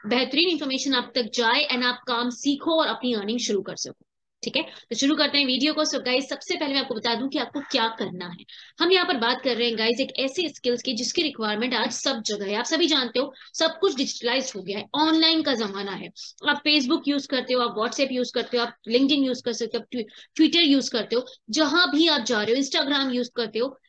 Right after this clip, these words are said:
सब जगह आपको graphic designers की requirement है, because यहाँ पर designing का जमाना है। आप logos देखते हो, आप posters देखते हो।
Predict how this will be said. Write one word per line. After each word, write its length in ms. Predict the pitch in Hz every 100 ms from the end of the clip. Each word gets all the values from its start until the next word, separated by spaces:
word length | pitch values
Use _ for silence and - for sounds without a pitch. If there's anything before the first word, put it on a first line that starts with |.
| _
सब 300 | - 349 277
जगह 280 | 277 233 247
आपको 680 | 285 220 233 240 - 269 - _ _ -
graphic 440 | 214 254 240 320 247
designers 560 | 240 208 208 214 240
की 100 | -
requirement 560 | 196 - 185 170 175 175
है, 100 | 180
because 400 | 190 254 392 349
यहाँ 180 | 285 254
पर 300 | 262 285 226
designing 560 | 240 196 254 247 320 311
का 100 | 254
जमाना 400 | 214 185 185 180
है। 160 | 190
आप 200 | 202 214 226
logos 400 | 240 233 302 254
देखते 300 | 240 220 247
हो, 60 |
आप 80 | 247
posters 480 | 254 277 - 311 269
देखते 340 | 233 214 -
हो। 160 | 214